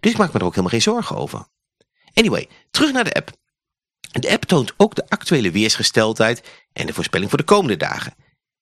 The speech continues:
Eventuele vertrektijden en vertragingen van openbaar vervoer. Als je in het buitenland bent, toont Google Now je allerlei vertalingen en wisselkoersen. En Google gaat er natuurlijk de komende tijd nog veel meer aan toevoegen.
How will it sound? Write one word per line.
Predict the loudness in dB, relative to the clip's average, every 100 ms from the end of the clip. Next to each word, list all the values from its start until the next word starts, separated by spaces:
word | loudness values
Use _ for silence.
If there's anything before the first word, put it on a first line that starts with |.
| _
Eventuele | -6 -6 -4 -4 -2
vertrektijden | -4 -6 0 0 0 0 2 2 -2
en | -6
vertragingen | -6 -2 0 0 0
van | 2
openbaar | 0 -2 2 2
vervoer. | 2 -2 0 0 -6 _ _ _
Als | -2
je | -2
in |
het | 4
buitenland | 2 4 -2 -2
bent, | -2 -2 -8 _
toont | 0 2
Google | 0 0
Now | 0 0 -2
je | 0
allerlei | 2 2 2
vertalingen | -2 -2 2 2 0 -2
en | -4 0
wisselkoersen. | 0 0 -2 -6 -4 -6 -10 -16 _ _ _ _ _ _
En | -4 -2
Google | 0 0
gaat | 0 0
er |
natuurlijk | 0 -2 -2 -4
de |
komende | 2 2 2
tijd | 0 0 0
nog | -2 -2
veel | -2 -2 0
meer | -2 -2
aan | -4
toevoegen. | -4 -4 -6 -8 -12